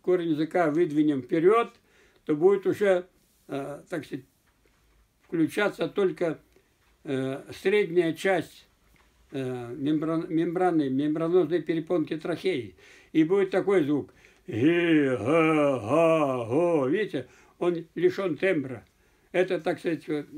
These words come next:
так называемая эстрадная манера. Вот. <clears throat> Те, которые хотят, конечно, петь, э, эстрадную музыку, песни, э, ну, конечно, э, <laughs> это ваш выбор.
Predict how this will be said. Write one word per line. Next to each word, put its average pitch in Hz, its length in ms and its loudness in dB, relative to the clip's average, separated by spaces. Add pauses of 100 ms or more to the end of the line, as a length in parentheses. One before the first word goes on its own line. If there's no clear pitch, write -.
так 160 200 -6
называемая 160 520 0
эстрадная 143 480 -2
манера. 139 460 -2 (560)
Вот. 131 280 0 (140)
<clears throat> 156 420 0
Те, 214 160 2
которые 190 400 -2
хотят, 185 400 -2
конечно, 156 440 -4
петь, 180 340 -2 (400)
э, 131 280 -4 (220)
эстрадную 165 600 0
музыку, 160 540 0 (300)
песни, 165 580 4 (420)
э, 135 520 0
ну, 131 180 -4
конечно, 160 580 -2 (100)
э, 143 340 -10
<laughs> 135 300 -10
это 147 300 -6
ваш 165 280 -2
выбор. 123 360 -2